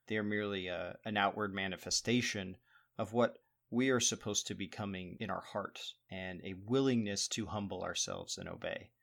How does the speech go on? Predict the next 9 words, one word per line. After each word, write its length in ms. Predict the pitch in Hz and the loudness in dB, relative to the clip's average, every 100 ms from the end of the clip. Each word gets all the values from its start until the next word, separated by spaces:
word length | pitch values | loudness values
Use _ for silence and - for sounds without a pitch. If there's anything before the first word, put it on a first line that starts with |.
| _ _ _ | _ _ _
And 440 | 98 95 92 92 87 | -2 0 0 -2 -2
it's 220 | 92 - | -4 0
not, 520 | 113 110 104 95 - - - | 2 4 6 4 0 -10 -4
it's 200 | 120 - | 0 6
not 220 | 127 117 | 8 8
a 40 | |
cause 360 | 104 - 98 95 | 6 4 4 4
and 100 | 95 | -2
effect. 520 | 87 - - - - | -4 -4 -6 -6 -12